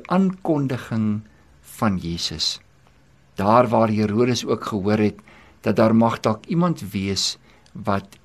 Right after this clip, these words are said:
die koningskap vir hom bedreig. Het jy ooit jouself die vraag gevra: hoekom Maria? Wat maak Maria uit al die vroue in die wye wêreld so spesiaal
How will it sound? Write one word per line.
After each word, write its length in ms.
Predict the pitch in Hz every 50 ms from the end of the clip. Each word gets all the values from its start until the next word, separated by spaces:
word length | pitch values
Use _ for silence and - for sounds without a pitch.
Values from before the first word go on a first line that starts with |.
| -
die 220 | - 107 113 104 -
koningskap 800 | - - 165 175 165 156 139 - - - - 110 98 92 - - _ _ _ _ _
vir 240 | _ - - 92 90
hom 240 | 85 87 87 90 85
bedreig. 460 | 87 87 - - 87 85 82 82 - - - - - - - - - - _ _ - - - - _ - _ _ _ - - -
Het 140 | 135 156 311
jy 80 | 330
ooit 240 | 320 320 302 - 277
jouself 460 | 240 214 - - 202 185 185 175 - -
die 80 | 151
vraag 400 | - - 151 151 147 139 - -
gevra: 400 | 135 - - 135 127 117 113 110 110 - - - _ _ - - - _ _ - _ - - -
hoekom 540 | 123 127 - - 170 160 156 156 156 151 139 - _ _ _ _ -
Maria? 460 | 113 113 107 104 104 101 98 90 90 95 - _ _ _ _ _ _ _ _ _ _ _ _ _ _ _ _ _ _ _ _ _ _ - _ _ _
Wat 200 | 139 147 160 - 156
maak 240 | 151 147 147 143 143
Maria 520 | 143 127 113 - 110 117 127 139 139 - 120
uit 160 | 120 107 - -
al 140 | - 110 107 104
die 80 | 95
vroue 540 | - - - - 113 120 123 123 123 120 110 - - - - - - - - _ _ -
in 120 | 120 117
die 120 | 117 113 104 95
wye 440 | 117 123 156 175 170 175 180 165
wêreld 600 | 127 110 110 101 101 104 113 120 117 110 107 107
so 220 | - - - 175 180
spesiaal 800 | 175 - - - 156 135 - - 113 92 90 95 101 104 101 95